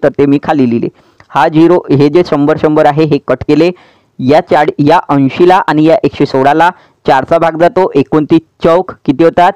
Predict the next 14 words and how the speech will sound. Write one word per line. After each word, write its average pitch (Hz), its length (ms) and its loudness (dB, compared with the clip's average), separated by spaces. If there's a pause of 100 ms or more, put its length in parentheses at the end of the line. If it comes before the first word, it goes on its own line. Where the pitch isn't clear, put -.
(360)
एकोणतीस 156 420 -2 (120)
चौक 165 200 0
एकशे 135 280 -2
सोळा 170 300 0 (320)
आणि 139 220 0
वीस 147 360 -2 (160)
चौक 170 240 0 (120)
चाळीस 139 300 0
आणि 127 200 -2
वीस 127 360 -2 (120)
चौक 175 280 -2
चाळीस. 160 300 -2 (300)
आता 139 160 -2
या 180 140 4